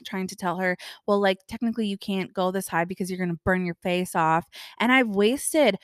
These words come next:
like, twelve or thirteen minutes trying to help this girl. Meanwhile, my next client is sitting there watching me do this,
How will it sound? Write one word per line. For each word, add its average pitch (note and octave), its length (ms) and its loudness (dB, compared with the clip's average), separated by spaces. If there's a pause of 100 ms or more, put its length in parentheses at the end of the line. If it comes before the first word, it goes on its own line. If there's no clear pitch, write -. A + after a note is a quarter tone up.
(300)
like, A3+ 240 4
twelve G3+ 600 2
or B3+ 80 2
thirteen G#3+ 520 -2
minutes F3 320 -2
trying G3 240 -4
to E3+ 60 -6
help G3 380 -4
this D#3 200 -4
girl. D3 360 2 (200)
Meanwhile, A3+ 340 2
my G3+ 120 2
next F#3+ 300 -2
client G#3 560 -2
is F3+ 120 -6
sitting F#3+ 360 -4
there D#3 200 -2
watching F3+ 540 0
me F3 120 -4
do E3+ 260 -4
this, F#3 260 -6